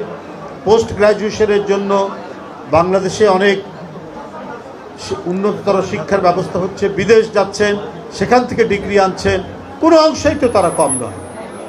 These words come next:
কিন্তু মাইন্ডসেটের কারণে একটা বিরাট অংশ ভারতে চলে যেত, কিন্তু তারা কিন্তু আমাদেরকে, আবা-, আবা-, আমরা ডলার খরচ করে চিকিৎসা করাচ্ছি,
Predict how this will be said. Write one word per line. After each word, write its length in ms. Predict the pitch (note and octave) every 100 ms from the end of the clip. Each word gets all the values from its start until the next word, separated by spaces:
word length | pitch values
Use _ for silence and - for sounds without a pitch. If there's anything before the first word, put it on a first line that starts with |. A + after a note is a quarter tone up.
| - - - - - - - -
কিন্তু 240 | A3+ C4
মাইন্ডসেটের 680 | G#3+ A#3 C4+ - F#3+ A#3+ G#3+
কারণে 480 | G3 G3+ G#3 F#3+ - F3 - D3+ - - - - - -
একটা 300 | F#3 G#3 G#3+
বিরাট 640 | - B3 C#4+ C#4+ C#4 -
অংশ 360 | A3+ A3 - A3 G#3+ D3+ - - - - - - - - - - - C3
ভারতে 360 | D#3+ G3+ G3
চলে 280 | F#3 E3+ D#3
যেত, 180 | C3 - - - - - - - - - - -
কিন্তু 180 | A#3 A#3 A#3
তারা 280 | A3+ B3+
কিন্তু 300 | C4 C4+ -
আমাদেরকে, 680 | A#3+ G#3+ A3 G#3+ E3+ G3+ D3 - - - - - -
আবা-, 160 | F3+ G3+
আবা-, 260 | G3+ A3+
আমরা 260 | G3 G#3 B3
ডলার 360 | G#3 G#3 B3+
খরচ 340 | C4+ A3 C4+ -
করে 200 | C4+ C4+
চিকিৎসা 440 | B3 B3 - B3+
করাচ্ছি, 500 | A#3 G3 - - C3